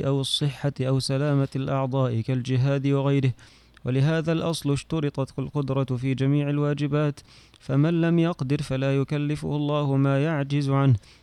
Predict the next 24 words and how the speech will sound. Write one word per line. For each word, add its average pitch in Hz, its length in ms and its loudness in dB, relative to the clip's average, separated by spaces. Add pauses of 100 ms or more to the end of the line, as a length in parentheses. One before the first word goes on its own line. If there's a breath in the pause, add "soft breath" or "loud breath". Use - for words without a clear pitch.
(180)
ولذلك 143 500 -2
قال 143 320 -2
النبي 143 480 2
صلى 131 260 -6
الله 135 380 -2
عليه 123 320 -2
وسلم: 117 600 -2
"من 123 60 0
رأى 131 360 -2
منكم 139 420 0
منكرا 139 440 0
فليغيره 135 800 -2
بيده، 139 360 0 (380 loud breath)
فإن 143 320 0
لم 170 180 4
يستطع 143 520 -2
فبلسانه، 135 760 0
فإن 139 300 -4
لم 147 160 0
يستطع 143 540 -2
فبقلبه، 123 720 -2 (100)
وذلك 123 440 -2
أضعف 131 460 -4
الإيمان". 135 560 2